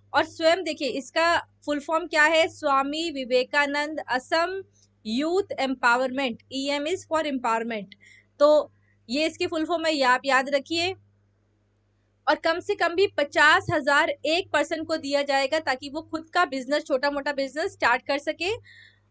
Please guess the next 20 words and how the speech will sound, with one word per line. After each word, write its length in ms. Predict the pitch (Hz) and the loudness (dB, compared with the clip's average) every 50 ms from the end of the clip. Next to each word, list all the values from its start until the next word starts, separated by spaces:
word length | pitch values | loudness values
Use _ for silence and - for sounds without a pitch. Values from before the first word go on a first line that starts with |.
| _ - | _ 0
और 140 | - 294 285 | 2 2 2
ये 280 | 254 254 311 359 403 | 2 0 0 0 0
जो 260 | 381 - 415 440 440 - - | 2 2 2 2 2 4 4
ऐप 240 | 254 254 269 302 302 - | 6 6 6 6 4 2
है 200 | 339 311 320 330 | 4 4 4 4
इसके 320 | - 294 - - - 359 349 | 2 0 -6 -6 -2 0 2
अंदर 360 | 320 320 320 311 330 330 - | 2 2 2 4 4 4 4
अभी 360 | - 277 233 302 339 427 508 - _ _ _ _ _ _ _ _ _ _ - | 2 -2 -2 -2 -2 -2 -4 -6 _ _ _ _ _ _ _ _ _ _ -2
एक 280 | 302 330 359 403 392 - - | 0 0 0 0 -2 -2 -4
हजार 340 | 294 269 302 302 294 330 320 | -2 2 4 6 6 4 2
करोड़ 420 | 320 _ - 302 302 311 330 330 | -2 _ 2 4 4 4 4 2
रुपए 220 | 320 294 311 320 | -2 -2 -2 -2
जो 140 | 320 302 302 | 0 0 0
है 220 | 330 302 294 311 339 | 0 2 2 2 0
वो 140 | 302 302 | 0 0
अगले 360 | 320 - - 262 254 277 302 311 | -2 0 -2 -2 -2 -4 -6 -4
तीन 260 | 311 311 302 302 311 | -4 -4 -4 -2 -2
महीने 300 | 302 294 285 277 285 285 | -2 -2 0 0 0 0
में 160 | 277 277 285 | 2 2 2
ही 160 | 294 339 392 | 4 4 4